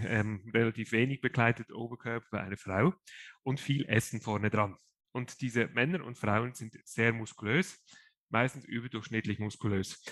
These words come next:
Und unten dran ist dann dieser Hashtag Cheat Meal. Und, ähm, Cheat, nicht cheaten, bescheißen. Was muss ich für eine Ernährungsform haben oder machen, dass ich darin noch bescheiße?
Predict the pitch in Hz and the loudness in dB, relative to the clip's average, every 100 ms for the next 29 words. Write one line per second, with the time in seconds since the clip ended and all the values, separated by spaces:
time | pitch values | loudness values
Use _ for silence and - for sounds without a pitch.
0 | - - 165 117 190 - 131 120 139 - | -16 -14 -6 0 0 0 2 4 2 0
1 | 117 117 113 104 104 - - - 151 - | -2 -2 2 2 2 -2 -4 0 0 4
2 | 104 92 - - - - - - 131 139 | 2 2 -4 -18 -18 -18 -6 4 6 6
3 | 143 131 120 123 - - 180 214 139 - | 4 4 6 4 0 2 8 8 8 4
4 | 131 135 139 - - 165 180 - 120 98 | 0 2 2 2 0 2 2 -2 -4 -4
5 | - _ 110 - 101 127 143 - 98 90 | -10 _ -2 2 8 8 8 0 -8 -10
6 | _ _ - - - - 120 120 - 120 | _ _ -20 -20 -20 -2 2 2 2 2
7 | 180 208 - 185 - - 113 117 110 113 | 2 2 -4 -4 -6 -4 -2 0 0 4
8 | 113 156 175 - 139 139 135 - 113 143 | 4 4 0 -4 -2 -2 -4 2 4 6
9 | 120 135 - - 101 131 - 131 - - | 4 0 -4 -4 2 2 2 -2 -4 -14
10 | _ 131 - - - 113 - 117 113 120 | _ 8 8 2 0 0 2 4 8 8
11 | 117 104 - - - - 95 131 - - | 6 0 -4 -6 -4 2 8 8 8 4
12 | 104 | 2